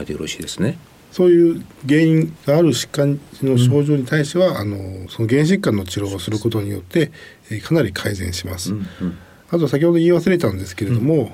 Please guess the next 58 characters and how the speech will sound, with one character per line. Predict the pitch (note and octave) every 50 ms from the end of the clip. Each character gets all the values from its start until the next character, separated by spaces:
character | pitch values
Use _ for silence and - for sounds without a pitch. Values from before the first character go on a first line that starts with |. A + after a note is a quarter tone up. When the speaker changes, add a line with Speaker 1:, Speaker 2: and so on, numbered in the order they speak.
| - -
Speaker 1:
う | C3
ん。 |
Speaker 2:
あ | A#2+
の、 | A#2+ A#2 A#2 A#2 A#2+
原 | B2+ D3+
因 | E3+ F3+
の | F#3 F#3
一 | F#3 -
つ | -
に | G#2+
薬 | G2 A2 A2 -
剤 | D#3+ F3 F3 E3
性 | E3+ F3 E3+ E3+ E3+ - _ - -
も、 | F3 D#3+
Speaker 1:
は | C#3
い | C3
は | G#2+
い。 | E2 - F#2 E2+ - - - - -
Speaker 2:
お、 | A#2 A2 G#2+
か | G#2+ - E3+
な | E3+ C3
り | G2 -
多 | - - A2
く | - - - - - -
あ | - G#2
り | G2
ま | F#2+ G2 -
す。 | - - - -
Speaker 1:
う | F#2
ん。 | F2+ F2+ F2 F2+ F2+ F2 F2 - - - -
Speaker 2:
え | A2+ G#2+ G#2 A2
ー、 |
一 | A2+ - F3
番 | F#3+ F#3+ F3+
有 | F3 F3+
名 | F3+ F3+ F#3
な | F#3+ F3+
の | E3 C3+
が、 | G#2 F#2 F#2+ G2 F#2+ - _ - C#3
ま | B2
あ、 |
抗 | A#2 - D#3 C#3
精 | A#2+ - C3+ C3
神 | A#2+ - D3 D3
病 | D#3+
薬 | D3 A#2 G2 F#2+
の | F#2+
メ | G2 G#2
ジ | G#2+
ャ | B2+ B2+
ー |
ト | B2 D3
ラ | C3+ C#3
ン | C#3+
キ | C#3 D3
ラ | D3+
イ | D3 C#3
ザ | A#2 F#2+ F2+ F2+